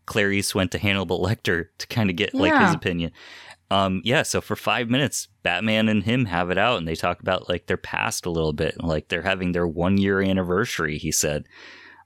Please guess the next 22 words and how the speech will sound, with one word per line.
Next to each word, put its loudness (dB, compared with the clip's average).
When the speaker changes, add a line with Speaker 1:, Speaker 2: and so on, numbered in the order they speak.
Speaker 1:
Um, -2
so 2
it 4
was 2
really 6
interesting. 0
So 0
y- 0
Speaker 2:
Wow. 6
Speaker 1:
you'll 6
have 4
to -4
check -2
it 0
out. 4
Speaker 2:
I'm 4
gonna 6
check 4
that 2
out. -2
Speaker 1:
<laughs> -10
Speaker 2:
Yeah. 4